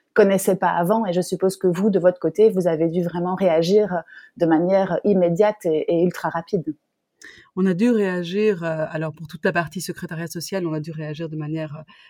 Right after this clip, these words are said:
Speaker 2: extrêmement, euh, rapide. Euh, et donc nos juristes, euh, ont été en première ligne, euh, pour pouvoir répondre adéquatement aux questions que se posaient les entrepreneurs,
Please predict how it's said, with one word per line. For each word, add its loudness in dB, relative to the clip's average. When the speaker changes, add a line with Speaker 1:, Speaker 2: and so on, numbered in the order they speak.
Speaker 2:
extrêmement, -6
euh, -10
rapide. -6
Euh, -12
et -8
donc -4
nos -2
juristes, -4
euh, -10
ont -4
été -6
en -2
première -2
ligne, -2
euh, -8
pour -8
pouvoir -4
répondre -4
adéquatement -2
aux 0
questions -4
que -2
se -18
posaient -6
les -6
entrepreneurs, -8